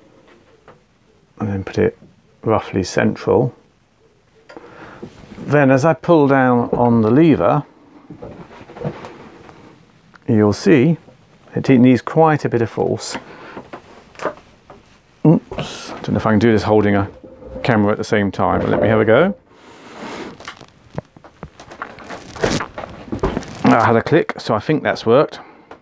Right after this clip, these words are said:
Lift it up. Quite hard doing it one-handed <laughs> actually. Normally I'd be able to swing on it, but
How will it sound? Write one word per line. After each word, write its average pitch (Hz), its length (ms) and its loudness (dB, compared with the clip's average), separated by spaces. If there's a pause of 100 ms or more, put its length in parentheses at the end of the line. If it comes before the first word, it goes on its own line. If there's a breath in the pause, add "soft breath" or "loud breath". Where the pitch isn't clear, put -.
(1000 loud breath)
Lift - 280 2
it 110 80 4
up. 160 240 0 (2500 loud breath)
Quite 120 220 2
hard 110 200 2
doing 101 220 0
it 87 100 -4
one-handed 101 560 0
<laughs> - 0 -
actually. 135 600 0
Normally 107 300 0
I'd 87 200 -6
be 104 80 -2
able 95 120 0
to 80 60 -6
swing 87 260 -4
on 82 100 -2
it, 90 120 -6
but 98 240 -6